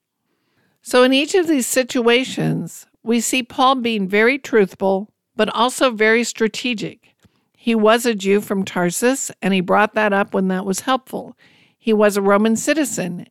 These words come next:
and he mentioned that when it was helpful. And he was a Pharisee.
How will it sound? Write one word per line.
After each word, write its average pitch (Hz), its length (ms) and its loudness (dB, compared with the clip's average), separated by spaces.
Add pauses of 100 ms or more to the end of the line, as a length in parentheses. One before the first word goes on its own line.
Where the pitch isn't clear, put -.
and 190 140 -2
he 214 100 2
mentioned 208 460 0
that 208 480 -2
when 170 220 -4
it 165 100 -4
was 165 160 -6
helpful. - 580 -10 (360)
And 175 200 0
he 208 120 2
was 214 180 2
a 226 60 -2
Pharisee. 220 720 -2